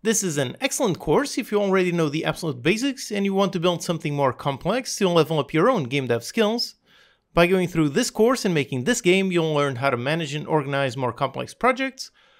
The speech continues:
how to make sure to write good, clean code so the project is easily understandable and expandable. You will learn about C Sharp generics, delegates, events, how to use prefab variants, animation retargeting, enemy A I,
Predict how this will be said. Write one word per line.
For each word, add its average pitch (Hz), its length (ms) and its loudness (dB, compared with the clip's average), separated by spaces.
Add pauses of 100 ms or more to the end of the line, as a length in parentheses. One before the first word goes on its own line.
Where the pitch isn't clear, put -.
(180)
how 170 120 2
to 165 60 2
make 156 200 2
sure 196 240 4
to 165 140 -6
write 143 380 2
good, 170 200 4
clean 143 220 -4
code 233 400 4
so 160 140 0
the 139 100 -4
project 151 460 0
is 135 120 -6
easily 156 380 -4
understandable 139 720 -2
and 131 160 -4
expandable. 247 720 -2 (420)
You 247 140 -2
will 220 140 4
learn 196 240 6
about 135 260 4
C - 80 -6
Sharp 131 240 0
generics, 208 680 2
delegates, 190 460 2
events, 190 500 0
how 147 140 0
to 143 60 0
use 151 220 -4
prefab 131 380 -2
variants, 196 520 2
animation 135 400 -2
retargeting, 190 640 -2
enemy 131 340 -6
A 180 200 2
I, 185 320 0